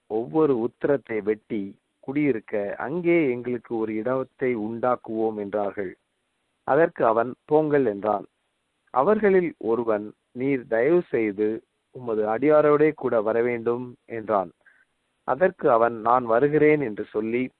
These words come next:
அவர்களோடு கூட போனான். அவர்கள் யோர்தான் நதி அருகே வந்தபோது மரங்களை வெட்டினார்கள். ஒருவன் ஒரு உத்திரத்தை வெட்டி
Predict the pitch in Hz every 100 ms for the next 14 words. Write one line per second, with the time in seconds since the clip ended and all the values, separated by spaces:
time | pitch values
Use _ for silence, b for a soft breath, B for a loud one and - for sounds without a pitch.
0 | _ _ _ _ 117 131 156 165 185 185
1 | 139 127 113 113 110 107 98 87 _ _
2 | _ _ - 120 156 135 127 120 - 113
3 | 139 180 165 165 165 143 117 123 147 143
4 | 131 120 123 101 107 139 127 104 98 104
5 | 104 _ _ _ _ _ 113 120 147 143
6 | 135 131 110 120 117 101 95 87 - _
7 | _ _ _ _ 120 151 185 143 139 131
8 | _ - 117 123 135 143 - 185 160 139
9 | 117 113 113 - 131 127